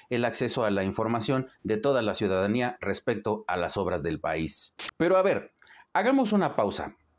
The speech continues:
A todo esto, ¿qué chingados es un golpe de Estado técnico? El golpe de Estado se define como una violación y falta de reconocimiento hacia la legitimidad constitucional,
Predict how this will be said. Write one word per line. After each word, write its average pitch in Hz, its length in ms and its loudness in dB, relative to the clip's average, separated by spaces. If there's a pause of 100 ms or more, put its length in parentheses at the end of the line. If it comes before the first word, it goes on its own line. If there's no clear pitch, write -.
(120)
A 190 180 -4
todo 269 280 2
esto, 202 380 0 (240)
¿qué 226 220 -2 (260)
chingados 170 380 2
es 160 180 0
un 151 80 4
golpe 139 320 0
de 98 80 2
Estado 95 360 -2
técnico? 85 640 -2 (340)
El 147 120 2
golpe 247 280 2
de 147 80 2
Estado 123 340 0
se 131 120 0
define 120 360 0
como 104 220 0
una 127 180 2
violación 98 600 0
y 143 40 2
falta 120 300 -2
de 98 80 0
reconocimiento 104 880 0
hacia 92 240 -2
la 87 160 0
legitimidad 92 640 -2
constitucional, 113 760 -2